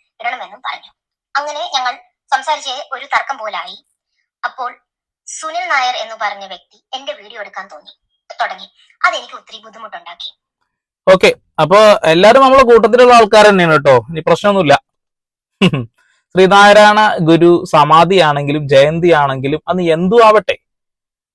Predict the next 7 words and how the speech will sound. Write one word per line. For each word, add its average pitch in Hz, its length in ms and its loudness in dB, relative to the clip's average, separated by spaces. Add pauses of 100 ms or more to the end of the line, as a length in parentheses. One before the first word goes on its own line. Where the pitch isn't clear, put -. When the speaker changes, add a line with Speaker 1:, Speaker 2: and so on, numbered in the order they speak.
(100)
Speaker 2:
ഓണമാഘോഷം 269 720 4 (140)
എന്താ, 190 240 4 (200)
എങ്ങനെയാണ് 202 440 2
ഇതിനെ 170 220 0
ബാധിക്കുന്നത്, 143 400 0
എനിക്ക് 180 160 -4
മനസ്സിലാവുന്നില്ല. 170 520 -4